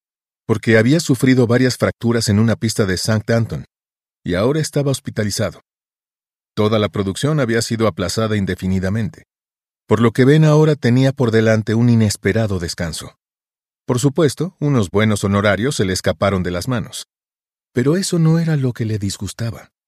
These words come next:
Recibiría parte de los honorarios como cuota de contingencia. Además, como director experimentado, había ahorrado lo suficiente para superar periodos de poco trabajo,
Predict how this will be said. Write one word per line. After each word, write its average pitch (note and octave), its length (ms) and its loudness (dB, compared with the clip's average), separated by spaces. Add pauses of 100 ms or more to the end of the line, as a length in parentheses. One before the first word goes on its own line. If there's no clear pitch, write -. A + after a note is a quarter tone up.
(540)
Recibiría G2+ 540 0
parte A#2 380 0
de G2 80 0
los F#2+ 180 -2
honorarios G2+ 480 -2
como F#2 240 -4
cuota A2+ 320 -4
de F#2 100 -6
contingencia. F2 720 -8 (640)
Además, D#3+ 520 -2
como C#3 300 0
director A2+ 440 0
experimentado, F#2+ 800 -2 (420)
había A#2 280 2
ahorrado A2 460 2
lo G2+ 100 -2
suficiente G2 580 -4
para G2 220 -2
superar G#2+ 480 -2
periodos G#2+ 480 -2
de F2+ 100 -4
poco G2 300 -6
trabajo, D#2+ 420 -10